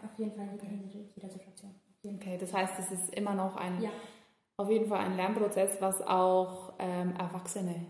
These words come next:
Speaker 2: immer noch lernen müssen. Das ist
Speaker 1: Ja.
Speaker 2: natürlich nur, du mit deinen sechzehn Jahren hast da vielen sicherlich schon ganz viel voraus. Ähm, hast du irgendwelche Tipps, wo jetzt Schüler sagen, „Okay, ich fühle mich grad auch mega unwohl,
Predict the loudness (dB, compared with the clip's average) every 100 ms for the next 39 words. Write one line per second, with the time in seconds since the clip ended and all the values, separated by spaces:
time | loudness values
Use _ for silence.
0 | -10 -4 0 0 0 0 0 0 -2 -4
1 | -4 -6 -6 -4 -4 -2 -2 0 0 0
2 | -2 -2 0 0 0 -2 -4 -4 -2 0
3 | -2 -4 -8 -14 -8 -4 -2 -4 -4 -2
4 | 0 0 -2 -4 -2 0 0 -2 -4 -4
5 | -4 -2 -2 -2 -2 -2 -2 -4 -10 -18
6 | _ _ _ _ -20 -20 _ _ _ _
7 | _ _ _ 0 6 6 6 4 2 -2
8 | -12 -16 -20 _ _ -8 -8 _ _ _
9 | _ _ _ -2 0 2 2 2 4 6
10 | 8 6 4 2 4 4 4 2 4 6
11 | 8 6 6 2 2 0 4 6 6 4
12 | 4 2 0 -4 0 2 2 2 0 2
13 | 4 2 2 4 4 4 4 4 4 2
14 | 2 2 2 2 2 4 4 2